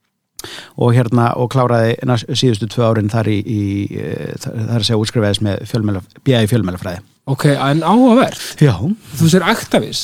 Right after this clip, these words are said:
Speaker 1: Mm.
Speaker 2: Eh, mamma mín er að vinna hjá Actavis Teva
Speaker 1: Já, það er
Speaker 2: og
Speaker 1: ekkert
Speaker 2: var
Speaker 1: annað.
Speaker 2: á, hvenær var þetta Actavis?
Speaker 1: Vá, þetta er, þetta, hann hætti tvö þúsund og fjögur og ég
Speaker 2: Já.
Speaker 1: kla-, útskrifaðist tvö þúsund og fjögur.
Speaker 2: Einmitt, hú-,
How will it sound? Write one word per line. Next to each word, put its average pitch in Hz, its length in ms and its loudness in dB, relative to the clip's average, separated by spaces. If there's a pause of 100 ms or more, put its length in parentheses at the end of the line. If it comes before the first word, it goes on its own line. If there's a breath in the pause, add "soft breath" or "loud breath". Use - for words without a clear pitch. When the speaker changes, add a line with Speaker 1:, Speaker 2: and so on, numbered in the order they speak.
Speaker 1:
Mm. 101 300 2
Speaker 2:
Eh, 131 200 0
mamma 165 260 4
mín 208 300 6
er 160 160 2
að 156 80 4
vinna 190 160 4
hjá 147 160 4
Actavis 147 400 2
Teva 175 380 0 (180)
Speaker 1:
Já, 143 80 0
það 151 220 0
er - 20 2
Speaker 2:
og 170 60 6
Speaker 1:
ekkert 151 100 4
Speaker 2:
var 185 300 2
Speaker 1:
annað. - 180 -4
Speaker 2:
á, 160 60 4 (100)
hvenær 185 320 2
var 156 160 2
þetta 120 180 -2 (200)
Actavis? 110 420 -4
Speaker 1:
Vá, 110 220 2
þetta 104 180 -2
er, 117 160 -4
þetta, 107 300 -2 (760 loud breath)
hann 110 160 0
hætti 113 160 0
tvö 120 140 4
þúsund 117 160 0
og - 20 2
fjögur 156 240 2
og - 160 -2
ég 143 80 0
Speaker 2:
Já. 139 80 2
Speaker 1:
kla-, - 240 2
útskrifaðist 139 460 0
tvö 151 100 4
þúsund 143 140 0
og - 20 -2
fjögur. 147 240 0 (320)
Speaker 2:
Einmitt, 156 400 2
hú-, 165 140 0